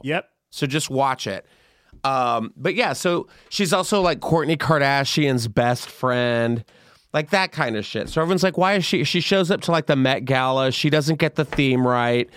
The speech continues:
Speaker 2: You're just like, "Why are you here?"
Speaker 1: You
Speaker 2: But I
Speaker 1: know
Speaker 2: get that. When you're not, like, in, like, a celebrity clique and you're just like, "I'm famous for, you know,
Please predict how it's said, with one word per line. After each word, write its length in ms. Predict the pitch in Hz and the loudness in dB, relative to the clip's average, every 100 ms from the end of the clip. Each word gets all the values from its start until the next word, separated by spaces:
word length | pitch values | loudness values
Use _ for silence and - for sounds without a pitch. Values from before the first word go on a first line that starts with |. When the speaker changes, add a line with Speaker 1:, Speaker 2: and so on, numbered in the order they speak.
| - - | -20 -6
Speaker 2:
You're 120 | 147 | -4
just 180 | 151 143 | -2 -2
like, 160 | 170 180 | -4 0
"Why 220 | 214 285 | 0 2
are 80 | 311 | 2
you 140 | 262 | 0
here?" 580 | - 226 220 185 92 - _ _ _ _ _ | 0 0 2 0 -2 -8 _ _ _ _ _
Speaker 1:
You 80 | 147 | -4
Speaker 2:
But 40 | 160 | 0
I 60 | 180 | -2
Speaker 1:
know 60 | |
Speaker 2:
get 280 | 135 196 202 | 0 0 0
that. 180 | 165 120 | 0 0
When 140 | 131 160 | 0 0
you're 100 | 190 | 0
not, 420 | 180 165 196 196 | 2 0 0 -2
like, 320 | 170 165 151 | -2 -2 -2
in, 360 | - 127 131 131 | -2 0 0 0
like, 300 | 123 117 - - | 0 -2 -6 -2
a 260 | 120 117 | 0 0
celebrity 1040 | 110 - 139 117 117 123 117 120 120 113 107 _ _ _ _ _ | -2 -2 0 0 2 0 2 2 2 2 -2 _ _ _ _ _
clique 800 | - - 143 135 139 208 - - _ _ _ _ _ _ _ _ 123 | -12 -6 -2 2 2 -2 -8 -18 _ _ _ _ _ _ _ _ -4
and 140 | 131 | 0
you're 100 | 127 | 0
just 200 | 131 - | -2 -2
like, 140 | 131 | -2
"I'm 140 | 127 123 | 0 -2
famous 500 | - 131 135 139 - | 0 0 0 -2 -2
for, 380 | - 127 120 107 | -2 -2 -2 -2
you 100 | 127 | -2
know, 260 | 107 104 | 0 0